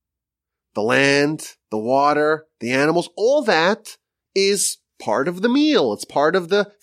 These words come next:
feast. It's part of the banquet. It's the things that are needed to facilitate mankind. And therefore, they are all created ahead of time because we are the purpose. Humans are the purpose. And our sages explain to us,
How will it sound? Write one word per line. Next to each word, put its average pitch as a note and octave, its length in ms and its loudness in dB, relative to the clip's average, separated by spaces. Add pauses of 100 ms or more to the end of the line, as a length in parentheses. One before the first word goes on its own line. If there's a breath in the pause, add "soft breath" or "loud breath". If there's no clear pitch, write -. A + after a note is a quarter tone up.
feast. C#4+ 260 2
It's A2 80 -12
part F#3 160 0
of G3 40 -6
the G3+ 60 0
banquet. C4 460 -2
It's - 280 0
the G3+ 160 -4
things A#3+ 340 0
that G3+ 160 2
are G3 140 2
needed A#3+ 560 0 (160)
to F3+ 100 -8
facilitate D#3 800 0 (800)
mankind. G2+ 640 -2 (800 loud breath)
And B2+ 120 -2
therefore, E3+ 240 2
they F3 300 0
are D3 180 0
all E3 140 0
created C3+ 260 -2
ahead D#3 140 0
of E3 100 -2
time A#2+ 420 -2 (880)
because G#2 260 -6
we A#2+ 140 0
are A#2 100 6
the G2+ 60 0
purpose. - 540 -8
Humans D3+ 300 2
are - 20 -8
the G2+ 100 -2
purpose. - 560 -8 (720 loud breath)
And A#2+ 100 2
our A#2+ 80 6
sages E3+ 300 0
explain D3 320 2
to A2 140 0
us, - 300 -6